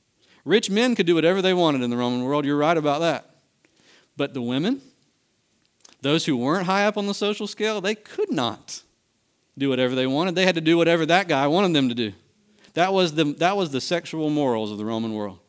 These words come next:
When Christianity came, it said this, "Women, men, rich, poor,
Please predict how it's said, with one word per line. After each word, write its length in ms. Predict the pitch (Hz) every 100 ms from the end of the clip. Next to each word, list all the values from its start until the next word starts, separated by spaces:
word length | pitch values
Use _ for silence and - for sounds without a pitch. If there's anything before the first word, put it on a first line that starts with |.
| _ _ _ _ _ - - -
When 160 | 135
Christianity 580 | - 262 - 226 214 185
came, 460 | 180 185 220 269 214
it 120 | 165
said 300 | - 180 165
this, 480 | 202 131 - - - _ _ -
"Women, 580 | 135 208 226 240 240 -
men, 560 | 165 190 214 233 240 - _ -
rich, 500 | 143 220 233 - - -
poor, 420 | 208 214 220